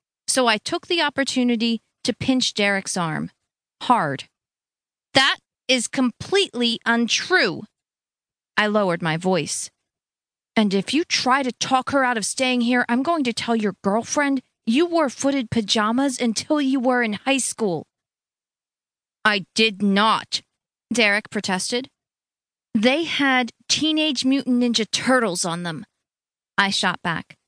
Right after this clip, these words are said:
letting a smug smile play at the corner of my mouth. Derek looked momentarily flummoxed.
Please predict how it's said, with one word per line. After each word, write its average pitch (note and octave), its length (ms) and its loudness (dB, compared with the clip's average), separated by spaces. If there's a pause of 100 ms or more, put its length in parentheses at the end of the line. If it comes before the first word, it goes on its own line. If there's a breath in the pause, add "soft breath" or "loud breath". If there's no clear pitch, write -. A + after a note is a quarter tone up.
(300)
letting C4 320 2
a B3+ 40 0
smug G3+ 380 -4
smile G3+ 480 -2
play F#3+ 300 -2
at A3 80 -6
the F#3+ 80 -8
corner F3+ 400 -2
of G3+ 120 -6
my E3 140 2
mouth. D#3+ 420 -2 (880)
Derek B3 480 0
looked C4 300 -2
momentarily G#3 800 0
flummoxed. F3+ 640 -6